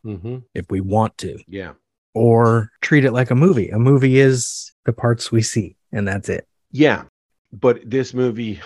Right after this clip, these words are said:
Speaker 1: kind of perversely commits to telling us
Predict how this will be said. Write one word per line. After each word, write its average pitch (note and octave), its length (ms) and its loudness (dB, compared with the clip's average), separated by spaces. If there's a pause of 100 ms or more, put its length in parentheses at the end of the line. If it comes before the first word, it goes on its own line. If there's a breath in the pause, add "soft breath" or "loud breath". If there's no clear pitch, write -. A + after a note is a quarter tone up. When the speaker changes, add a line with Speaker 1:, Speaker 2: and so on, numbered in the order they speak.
(420 loud breath)
Speaker 1:
kind A2 200 -8
of - 140 -12
perversely G#2 720 -8
commits G#2 800 -10
to F2 500 -12 (360)
telling G#2 460 -6
us - 300 -16